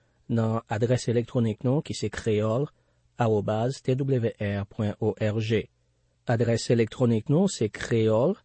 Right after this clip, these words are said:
arobase T W R point O R G. Ou ap écrit créole, C R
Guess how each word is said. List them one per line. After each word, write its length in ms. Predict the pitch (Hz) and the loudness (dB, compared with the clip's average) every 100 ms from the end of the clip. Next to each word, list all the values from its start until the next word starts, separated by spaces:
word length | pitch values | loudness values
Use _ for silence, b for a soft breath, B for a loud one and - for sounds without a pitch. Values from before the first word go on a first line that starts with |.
| _ _ _ _ _ - | _ _ _ _ _ 0
arobase 640 | 131 117 101 104 127 131 | 4 4 4 2 0 -2
T 180 | - 131 | 0 0
W 420 | 135 123 113 110 - | 2 0 2 0 0
R 260 | 104 104 | 0 -2
point 280 | - 113 107 - | -2 -2 -2 -2
O 140 | 117 120 | -2 0
R 200 | 113 120 | 0 0
G. 340 | 117 113 - _ _ _ _ _ - | 2 0 -2 _ _ _ _ _ -4
Ou 40 | |
ap 120 | 110 117 | -2 -2
écrit 300 | - 143 131 | 0 0 0
créole, 580 | - 117 110 120 143 | 0 2 4 4 4
C 440 | 151 - - 151 - - | 0 -6 -2 -2 -2 -2
R 180 | 117 | -2